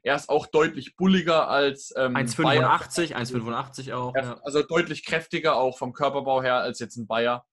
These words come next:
Speaker 1: Und da muss man sich echt überlegen, was man da mit den zwei macht, mit Bayer und Otto,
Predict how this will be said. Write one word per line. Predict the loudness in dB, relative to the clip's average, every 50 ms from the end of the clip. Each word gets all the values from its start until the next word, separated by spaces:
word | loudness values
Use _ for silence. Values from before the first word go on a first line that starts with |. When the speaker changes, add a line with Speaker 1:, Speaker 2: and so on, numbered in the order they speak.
| _ _ _ _ _ _ _ _ _ _ -8
Speaker 1:
Und | -2 0
da | 2
muss | 2 2 2 2
man | 0 -2
sich | 0 0 -2
echt | -2 0 -2
überlegen, | -2 0 0 2 2 0 0 0 -4 -4
was | -4 -4 -4 -4
man | -6 -4 -2
da | -2 -2 -2
mit | -2 -6 -6
den | -4 -6 -6
zwei | -6 -4 -2 -2 0
macht, | 0 0 -2 -2 -4
mit | -12 -12 -8 -4
Bayer | -2 2 2 2 2 0
und | -2 -6 -8
Otto, | -10 -10 -6 -6 -6 -6 -6 _